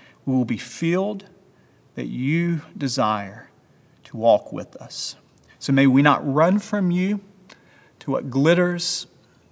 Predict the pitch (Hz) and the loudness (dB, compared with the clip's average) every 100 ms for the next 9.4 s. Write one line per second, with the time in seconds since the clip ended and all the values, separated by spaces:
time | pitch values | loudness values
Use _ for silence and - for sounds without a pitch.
0 | _ _ _ 127 123 120 98 117 143 185 | _ _ _ -6 -4 -2 -4 2 4 4
1 | 196 - 175 156 160 175 180 - - - | 0 -4 -2 0 2 2 0 -4 -6 -2
2 | 156 156 139 - 120 127 120 107 104 - | 0 -2 -2 -4 -2 -2 -2 -6 -8 -10
3 | 165 165 160 151 143 - - 131 123 120 | -4 -2 -2 -2 -4 -8 -8 -4 -2 -4
4 | 120 147 151 151 147 - - _ - 110 | -4 -2 -2 -2 -6 -12 -20 _ -10 0
5 | 127 135 104 - 135 131 131 - 127 127 | 2 2 -2 -10 -4 -2 -2 -6 -4 -2
6 | 117 117 - 147 151 147 - 110 107 - | -2 -6 -6 0 0 0 -6 -10 -10 -10
7 | 120 - - 139 127 - 131 131 120 - | -10 -10 -4 -2 -4 -8 -6 -4 -6 -8
8 | 131 135 - 120 113 101 - 127 117 110 | -4 -4 -4 -4 -6 -8 -8 -6 -6 -4
9 | 139 170 185 | -2 0 -2